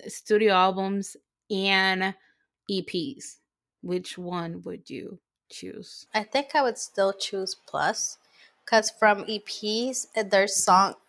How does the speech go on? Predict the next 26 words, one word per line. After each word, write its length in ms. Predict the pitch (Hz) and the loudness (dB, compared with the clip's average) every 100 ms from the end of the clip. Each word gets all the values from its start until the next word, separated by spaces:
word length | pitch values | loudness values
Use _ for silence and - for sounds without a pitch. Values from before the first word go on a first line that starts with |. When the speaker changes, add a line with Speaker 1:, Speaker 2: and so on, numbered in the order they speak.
| _ _ _ _ - - | _ _ _ _ -12 -10
Speaker 2:
it's 240 | 233 - - _ | -6 -6 -6 _
not 460 | 214 214 208 226 - - 240 | -6 4 8 8 6 0 0
a 120 | 226 | 0
whole 400 | - 214 208 208 | 2 4 4 2
E 140 | 190 - | -2 -8
P, 260 | - 196 | -8 -2
the 140 | 208 220 | 0 2
ones 320 | 226 233 233 | 0 -2 -2
that 260 | 240 233 240 | 0 0 -2
I, 360 | 240 233 240 - | 0 0 -2 -4
I, 160 | 233 - _ _ | -8 -8 _ _
it's, 240 | 220 214 240 | -6 -2 -2
like, 200 | 226 - | -2 -2
songs 440 | - 208 214 214 | 0 0 0 -4
here 180 | 214 202 | 0 0
and 180 | 180 156 | 0 -2
there, 360 | 151 185 226 - _ _ - _ _ | 2 2 0 -6 _ _ -20 _ _
and 120 | 196 | -4
I'll 140 | 196 196 | -2 0
talk 280 | 202 196 | 0 2
about 320 | 202 185 185 - | 2 2 2 0
some 160 | 196 | 0
of 100 | 196 | 0
them 180 | 196 190 | -2 -2
in, 100 | 190 | -4
like, 200 | 175 | -6